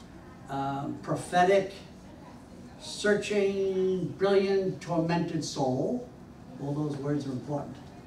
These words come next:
Brilliant, absolutely brilliant. I mean, he was a full professor at twenty-four in the University of Basel. It's not supposed to happen. Uh,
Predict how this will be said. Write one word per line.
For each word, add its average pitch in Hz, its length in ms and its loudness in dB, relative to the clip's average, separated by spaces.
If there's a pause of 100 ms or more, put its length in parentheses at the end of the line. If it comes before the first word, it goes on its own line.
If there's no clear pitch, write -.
(160)
Brilliant, 170 400 0 (540)
absolutely 147 580 2
brilliant. 120 400 -8 (300)
I 147 60 -8
mean, 147 80 4
he 156 60 4
was - 100 0
a - 40 -4
full 170 220 0
professor 143 440 -2
at 123 60 -10
twenty-four 143 640 -2 (380)
in 123 180 0
the 123 220 -4
University 131 460 0
of 127 100 -6
Basel. 131 480 -6 (320)
It's - 120 -18
not 123 160 -10
supposed 123 320 -12
to 117 60 -10
happen. 131 420 -4 (600)
Uh, 143 600 0